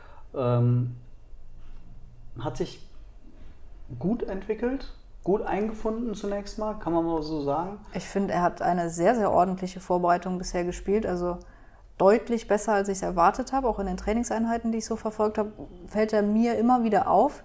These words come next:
Speaker 2: Deswegen war ich ein bisschen verwundert und vielleicht auch fast schon traurig, dass er gegen Mailand nicht spielen durfte. Was natürlich auch irgendwo wahrscheinlich daran lag, dass er gegen seinen Ex-Club in Offenbach spielen sollte. Aber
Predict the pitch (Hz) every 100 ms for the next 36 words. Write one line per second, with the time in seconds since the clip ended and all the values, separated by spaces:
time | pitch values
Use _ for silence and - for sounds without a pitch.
0 | - - - - 196 208 214 208 196 -
1 | 214 214 - 202 202 196 190 - - -
2 | 185 180 185 277 330 320 226 220 214 196
3 | 196 185 190 - - 214 - - 196 185
4 | - 190 226 302 - 233 226 208 202 190
5 | 196 233 240 208 190 - 226 254 262 269
6 | - 311 - - - - - - - -
7 | 202 214 208 226 254 262 226 - 202 220
8 | 220 220 220 214 202 190 202 196 190 185
9 | 190 185 175 185 185 180 180 180 180 170
10 | 180 180 - - 196 196 - - 180 185
11 | 185 208 190 185 - - 214 233 220 214
12 | 220 220 185 185 190